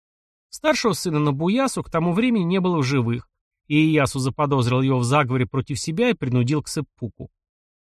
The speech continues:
Но второй сын Хидеясу был жив и дееспособен, однако в обход него вторым сегуном стал Хидетада, которого отец считал более пригодным для правления. Когда же зашла речь о выборе преемника Хидетада,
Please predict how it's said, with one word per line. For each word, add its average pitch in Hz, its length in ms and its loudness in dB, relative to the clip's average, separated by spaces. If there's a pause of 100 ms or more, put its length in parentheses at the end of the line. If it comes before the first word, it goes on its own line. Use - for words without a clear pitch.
(120)
Но 147 140 2
второй 277 320 0
сын 208 240 -2
Хидеясу 147 640 0
был 147 180 2
жив 233 240 0
и 208 60 0
дееспособен, 160 800 -2 (320)
однако 143 360 0
в 147 60 0
обход 156 400 0
него 180 300 2
вторым 139 320 0
сегуном 165 420 0
стал 151 300 -2
Хидетада, 151 760 -2 (280)
которого 143 400 2
отец 135 240 -2
считал 220 400 -2
более 180 340 0
пригодным 127 560 2
для 127 100 0
правления. 123 640 0 (1300)
Когда 180 260 4
же 233 180 2
зашла 220 320 0
речь 233 240 0
о 196 100 0
выборе 196 280 2
преемника 185 580 0
Хидетада, 170 760 -2